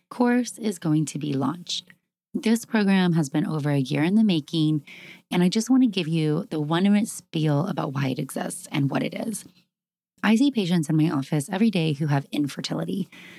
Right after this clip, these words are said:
I don't see patients who are trying to conceive naturally,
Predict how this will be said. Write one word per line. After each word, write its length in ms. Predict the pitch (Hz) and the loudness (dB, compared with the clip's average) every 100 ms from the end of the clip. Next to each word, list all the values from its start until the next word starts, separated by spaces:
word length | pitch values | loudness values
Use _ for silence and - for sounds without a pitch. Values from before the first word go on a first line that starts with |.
| - _ _ - | -20 _ _ -4
I 260 | 180 240 233 | 2 0 2
don't 240 | 220 214 | 2 2
see 180 | - 196 | -2 -4
patients 460 | - - 170 170 | -4 -4 -2 -4
who 80 | - | -2
are 80 | 170 | -4
trying 240 | - 160 | 0 0
to 60 | 160 | 0
conceive 380 | 170 160 175 151 | -2 -2 -2 0
naturally, 680 | 147 135 - 208 233 233 | 0 0 -2 0 2 0